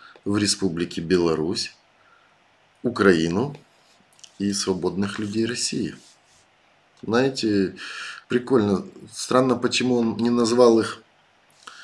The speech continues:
бандеровцами, но они уже стали власовцами. В Беларуси из Магары, Украина вся бандеровская. То есть те, кто хотят нормальных выборов против коррупции, чтоб грабили твою страну,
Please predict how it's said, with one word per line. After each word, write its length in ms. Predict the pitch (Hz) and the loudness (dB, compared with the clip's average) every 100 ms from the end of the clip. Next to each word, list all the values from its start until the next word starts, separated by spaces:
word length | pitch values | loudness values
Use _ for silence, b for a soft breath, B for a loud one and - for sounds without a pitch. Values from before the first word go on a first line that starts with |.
| B - | B -2
бандеровцами, 880 | 117 120 135 175 160 - 117 104 98 | 2 6 6 6 4 0 0 2 2
но 360 | 101 123 160 147 | 2 0 0 0
они 180 | 117 127 | 2 2
уже 240 | 127 117 | 2 -2
стали 440 | - 113 110 104 - | 0 2 4 2 -2
власовцами. 1000 | 92 87 71 - 101 - 120 127 156 156 B B B - | -2 0 0 -2 -8 -4 -2 -2 -4 -10 B B B -12
В 80 | 104 | -4
Беларуси 580 | 104 120 120 107 98 98 | 2 6 6 4 2 0
из 160 | 90 | 0
Магары, 600 | 95 92 90 95 127 156 | 2 2 4 4 4 2
Украина 560 | - 95 98 107 120 104 | 0 -2 0 2 2 0
вся 180 | - 98 | 0 0
бандеровская. 840 | 87 90 87 73 62 - - 52 - _ | 0 -2 -2 -4 -6 -10 -12 -14 -18 _
То 80 | - | -12
есть 300 | 57 - - _ - | -10 -10 -14 _ -4
те, 140 | 135 | -2
кто 200 | - 98 | -2 -4
хотят 380 | 98 101 98 92 | -4 0 0 2
нормальных 600 | 95 104 104 92 87 - | 2 4 4 2 0 -2
выборов 540 | 104 92 90 82 - | 0 2 2 0 -4
против 400 | 95 95 92 87 | 0 0 0 -6
коррупции, 500 | - 90 87 - 82 | -2 0 -2 -4 -6
чтоб 280 | 78 80 80 | -4 -4 -6
грабили 440 | 82 90 80 85 | -2 0 0 -4
твою 260 | 85 82 87 | -4 -4 -4
страну, 520 | - 87 92 123 147 | -4 -4 -2 -2 -4